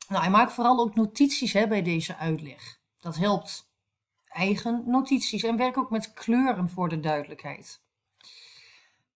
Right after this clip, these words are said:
Gaan we even oefenen. We zien staan allemaal rangtelwoorden, hè, daar, vandaar dat eetje erachter. We zien hier nog twee data staan.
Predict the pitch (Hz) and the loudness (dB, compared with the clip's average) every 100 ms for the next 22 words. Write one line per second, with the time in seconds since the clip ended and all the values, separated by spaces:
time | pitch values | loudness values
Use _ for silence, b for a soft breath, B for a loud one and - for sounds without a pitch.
0 | _ - 392 392 392 339 427 392 359 370 | _ 4 4 6 4 4 6 4 4 2
1 | 311 208 160 190 294 - 294 320 - 294 | 4 4 0 -2 -2 0 0 0 -2 2
2 | 285 269 240 247 247 226 214 185 202 262 | 4 4 2 2 4 6 6 6 2 2
3 | - 240 208 214 208 196 208 196 190 185 | 2 0 2 2 2 0 0 -2 -4 -2
4 | 175 185 180 - - 240 240 233 208 190 | 0 0 -2 -6 -2 0 0 0 -2 0
5 | 202 - 190 180 180 - 202 190 180 165 | -2 -2 -6 -4 -4 0 0 2 0 -2
6 | - 160 143 202 233 214 190 - 170 165 | -6 -6 2 2 4 0 -2 0 0 2
7 | 175 | 0